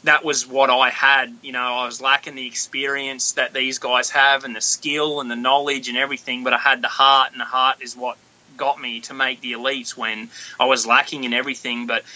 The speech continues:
where it actually come from was I watched a docu-, I watched lots of motivational stuff, and I read lots of, um, you know, just sporting g-, people's books and stuff like that, and successful people. But I was watching, um,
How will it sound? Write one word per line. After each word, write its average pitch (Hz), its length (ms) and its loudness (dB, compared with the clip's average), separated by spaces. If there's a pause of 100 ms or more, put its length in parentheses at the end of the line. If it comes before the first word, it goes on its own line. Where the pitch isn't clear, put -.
(140)
where 170 180 8
it 156 60 6
actually 156 400 2
come 151 300 -4
from 131 300 -6
was 123 380 -6
I 139 80 -4
watched 131 360 -4
a 127 60 -14
docu-, 127 460 -4
I 160 100 2
watched 165 260 4
lots 147 220 0
of 139 60 -10
motivational 127 720 0
stuff, 127 480 0
and 123 100 -4
I 113 140 -4 (200)
read 131 300 -2
lots 123 280 -6
of, 120 200 -8
um, 110 340 2 (760)
you 147 80 -10
know, 135 160 2
just 139 220 0
sporting 143 560 0 (320)
g-, - 60 -4 (100)
people's 127 420 -4
books 135 400 2
and 127 120 -2
stuff 127 300 4
like 123 140 2
that, 131 200 6
and 120 180 -4 (120)
successful - 600 0
people. 139 380 0
But 120 260 2 (420)
I 147 40 -4
was 135 160 4
watching, 143 580 -2
um, 117 460 0